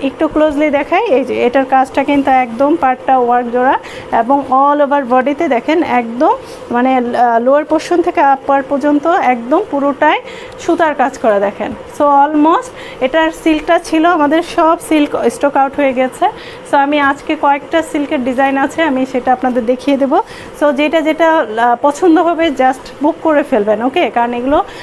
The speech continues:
হাতের কাজের প্রোডাক্ট, অনেক হাজার হাজার কোয়ান্টিটি থাকে না, বা চাইলেই আমরা রাতারাতি দিতে পারি না। So এক একটা শাড়ি কিন্তু করতে almost আমাদের এক মাস, দেড় মাস, দুই মাস এবং ছয় মাসও লেগে যায়। সিল্কে তো আরও বেশি সময় লেগে যায়।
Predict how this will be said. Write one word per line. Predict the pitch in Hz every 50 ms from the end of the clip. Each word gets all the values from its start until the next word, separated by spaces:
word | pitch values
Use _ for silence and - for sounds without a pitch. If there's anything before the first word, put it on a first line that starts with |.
| - - - -
হাতের | 285 285 - 320 311
কাজের | 330 311 294 320 320
প্রোডাক্ট, | 311 311 285 285 269 294 330 427 - - - - - - - -
অনেক | 247 277 285 302 320 339 - -
হাজার | 294 247 233 277 285 311
হাজার | 294 311 269 294 294 294 -
কোয়ান্টিটি | 277 277 277 277 285 269 311 302
থাকে | 294 - 285 262 269 269
না, | 269 277 262
বা | 240 262 262 262
চাইলেই | - 262 247 247 262 262 285 294
আমরা | 277 269 277 277
রাতারাতি | 254 240 233 - 254 247 247 240 254 254
দিতে | 220 240 254 254 269
পারি | - - 220 202 202
না। | 185 - 208 - - - - - - - -
So | 302
এক | 277 285 285 302
একটা | 302 294 - 330 320 311
শাড়ি | - 311 277 269 269 285 277
কিন্তু | 285 294 285 285 285 294
করতে | 262 262 262 269 262 - 285 269
almost | 254 254 247 247 254 262 269 277 - 269 247
আমাদের | 240 247 247 254 254 240
এক | - 254 247 247 -
মাস, | 254 247 254 233
দেড় | 214 233 233 233
মাস, | 240 240 240 254 254 - 226
দুই | 240 254 247
মাস | 247 247 247 262 254 - 240
এবং | 220 220 233 262 285 285 -
ছয় | - 277 254 247
মাসও | 254 254 262 - - 254
লেগে | 247 220 202 240 202
যায়। | 214 214 220
সিল্কে | 220 - 294 302 302 302 311
তো | 302 302 294
আরও | 277 254 247 262 254
বেশি | 240 247 247 - - 269
সময় | 262 247 226 214 208 196
লেগে | 196 196 - -
যায়। | - -